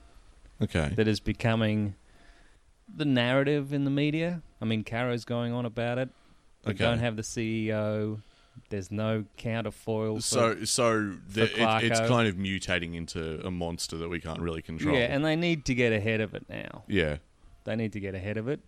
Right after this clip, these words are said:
Speaker 2: because
Speaker 1: But you understand why they
Speaker 2: otherwise the pressure's gonna be on him from both ends. It's gonna be on him from an administrative,
Speaker 1: Yeah.
Speaker 2: executive, and the on-field displays.
Speaker 1: But you understand why they did that with Mitchell and Lewis, right?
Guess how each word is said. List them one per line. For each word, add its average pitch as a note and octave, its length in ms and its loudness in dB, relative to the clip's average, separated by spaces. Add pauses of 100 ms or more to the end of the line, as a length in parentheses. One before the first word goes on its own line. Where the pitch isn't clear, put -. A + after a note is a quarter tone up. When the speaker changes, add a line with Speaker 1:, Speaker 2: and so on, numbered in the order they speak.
Speaker 2:
because G#2+ 360 -2
Speaker 1:
But G3 100 2
you G#3+ 120 6
understand D3 520 4
why G#2+ 160 6
they A2+ 60 8
Speaker 2:
otherwise A#2 420 4
the A2 100 -4
pressure's C3+ 420 -2
gonna G#2 240 -2
be G2+ 300 -6
on G2+ 160 -6
him G2 100 -6
from F#2+ 140 -12
both G2 320 -6
ends. F#2 320 -10
It's - 220 -14
gonna G#2 180 -4
be G2 180 -6
on G#2 200 -4
him G2+ 100 -6
from G2 260 -8
an G2 80 -6
administrative, G#2 960 -6 (220)
Speaker 1:
Yeah. A2 200 4
Speaker 2:
executive, G#2+ 600 -4 (480)
and A2 360 -2
the G2+ 100 -6
on-field G2+ 480 -8
displays. - 580 -12
Speaker 1:
But D3+ 80 6
you E3 100 8
understand C3 460 4
why F2+ 220 4
they F2+ 160 2
did E2 280 -6
that D#2 180 -2
with - 340 -14
Mitchell E2+ 340 -2
and D#2+ 80 -4
Lewis, D#2+ 340 -4
right? D2 240 -4